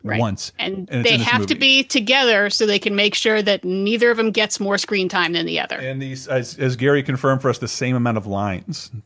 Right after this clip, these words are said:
Speaker 2: like, line for line, the
Speaker 1: Ah.
Speaker 2: exact same amount of lines, which is the only reason, like, some of that dialogue reads clunky. Like, they have to exit and enter the screen, like, the, within the exact same amount of time frame. It was nasty prick waving, um, but,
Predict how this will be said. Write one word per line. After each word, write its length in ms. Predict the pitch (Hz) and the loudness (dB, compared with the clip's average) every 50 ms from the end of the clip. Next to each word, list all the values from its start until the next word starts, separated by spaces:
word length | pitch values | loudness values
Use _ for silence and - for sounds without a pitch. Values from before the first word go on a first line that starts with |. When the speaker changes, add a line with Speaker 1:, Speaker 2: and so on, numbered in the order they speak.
| _ _ - | _ _ -4
Speaker 2:
like, 180 | 98 92 92 - | -4 -4 -4 -6
line 340 | 107 98 101 107 107 107 | -4 -2 0 0 0 0
for 180 | 104 - 113 104 | 0 0 -2 0
line, 300 | 101 101 101 98 101 98 | 0 0 0 0 0 0
the 60 | 95 180 | 0 0
Speaker 1:
Ah. 100 | 175 104 | -2 -4
Speaker 2:
exact 400 | 101 104 95 104 110 117 - - | -6 -8 -4 -2 -2 -2 -2 -6
same 280 | - - 113 113 117 | -6 -4 -2 -2 -2
amount 340 | 104 101 101 101 98 92 - | -2 -2 -4 -4 -4 -6 -8
of 100 | 104 95 | -10 -12
lines, 460 | 92 92 104 104 - - 202 139 - _ - - _ _ _ _ | -12 -12 -12 -12 -10 -8 -10 -10 -10 _ -20 -20 _ _ _ _
which 220 | _ - 120 117 - | _ -8 -6 -4 -4
is 120 | 117 107 113 | -6 -4 -2
the 140 | 117 117 | -2 0
only 200 | 117 117 120 123 | 0 0 0 -2
reason, 340 | 117 113 117 113 101 107 107 | -2 -4 -6 -4 -2 -2 -2
like, 140 | 104 98 - | -2 -2 -4
some 160 | - 123 107 | -4 -2 0
of 40 | 110 | 0
that 120 | 107 110 | -2 0
dialogue 500 | 107 110 104 101 101 101 98 98 104 - | 0 0 2 2 2 0 -2 -2 -4 -8
reads 220 | 104 101 107 - - | -8 -8 -8 -10 -8
clunky. 420 | - 110 101 101 - - - - 131 - _ | -6 -6 -6 -4 -6 -10 -12 -12 -14 -12 _
Like, 220 | 139 - 95 98 | -8 -8 -8 -6
they 100 | - 98 | -6 -4
have 140 | 98 98 95 | -4 -4 -4
to 120 | - - 123 | -4 -2 0
exit 360 | 123 135 135 123 143 147 143 | 0 0 2 0 -2 0 0
and 120 | 123 120 120 | -2 -2 0
enter 280 | 123 123 127 - 120 113 | -2 -2 -2 -2 -2 -2
the 100 | 120 113 | -2 -6
screen, 340 | - - 127 117 113 107 101 | -6 -4 -2 -2 -2 -2 -2
like, 140 | 101 101 117 | -4 -6 -8
the, 120 | 113 107 - | -12 -14 -14
within 420 | 117 - 117 117 120 127 127 117 | -14 -12 -10 -10 -6 -4 -2 -2
the 80 | 120 113 | -2 -2
exact 320 | 107 104 113 120 127 - | -4 -2 -2 -2 -2 -2
same 260 | - - 120 117 113 | -2 -2 -2 0 0
amount 180 | 110 107 110 101 | 0 -2 -2 -4
of 40 | 92 | -6
time 240 | - - 95 98 95 | -6 -6 -6 -6 -6
frame. 300 | - - 98 98 95 92 - - - - - - - - - _ - | -6 -6 -4 -4 -4 -6 -8 -14 -20 -20 -20 -20 -20 -20 -20 _ 0
It 140 | 165 196 208 | 2 6 6
was 280 | 196 180 156 156 - _ _ _ _ _ _ _ _ _ _ | 6 4 4 -2 -10 _ _ _ _ _ _ _ _ _ _
nasty 440 | 220 214 233 233 214 - - 208 175 | -4 -2 0 0 0 0 0 -2 -2
prick 300 | - - 190 180 - - | 0 2 0 2 4 4
waving, 440 | 175 170 170 165 170 175 170 160 156 - - _ - | 4 4 4 2 2 0 0 0 -2 -8 -20 _ -2
um, 540 | - 123 120 120 120 117 117 113 113 120 - - - 127 117 | 0 2 4 4 4 4 2 0 -2 -4 -6 -12 -16 -4 0
but, 240 | 127 123 120 - | 0 0 0 -2